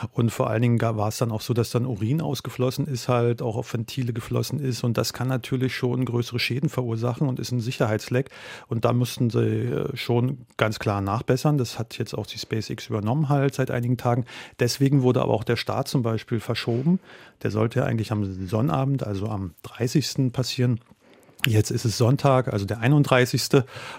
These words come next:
Und, äh, wir hoffen mal, dass das dann auch dabei bleibt. Wenn das nicht passiert,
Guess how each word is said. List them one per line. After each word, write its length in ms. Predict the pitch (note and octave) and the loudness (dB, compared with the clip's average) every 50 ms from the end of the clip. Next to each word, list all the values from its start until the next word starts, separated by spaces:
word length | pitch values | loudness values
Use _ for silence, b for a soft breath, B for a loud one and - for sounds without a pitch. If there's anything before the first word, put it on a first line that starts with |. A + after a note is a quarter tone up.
| B B | B B
Und, 540 | - A2+ A2+ A#2 A#2 B2 A#2 A2+ - - - | 4 6 8 8 8 6 4 4 0 4 6
äh, 260 | B2+ A#2 A#2 A2+ G#2 | 6 8 8 6 6
wir 120 | A2+ A2 F#2 | 4 4 4
hoffen 260 | B2 - - D#3 D3 | 2 2 4 4 4
mal, 360 | C#3 C3+ C3 C3 C3 C3+ C3+ | 6 6 4 4 4 4 4
dass 200 | A#2+ B2+ A2+ - | 4 2 2 2
das 160 | - A2+ - | 0 0 2
dann 160 | - A#2 A2+ | 2 0 0
auch 100 | - G#2+ | 0 -4
dabei 300 | - - A2 G#2 G#2 G2+ | -2 0 2 4 4 2
bleibt. 400 | F#2+ - G#2 F#2+ G#2 C3 D3+ - _ | 2 2 2 4 4 2 2 0 _
Wenn 300 | A#2+ B2 C#3 D#3 D#3 C3+ | 6 8 8 8 8 8
das 220 | C#3 B2+ A#2 - | 8 6 6 8
nicht 220 | C#3+ F3 G#3 - - | 6 6 6 6 4
passiert, 520 | - F#3 - - - D#3 D#3 D3+ - - | 2 2 4 4 4 4 4 4 0 -10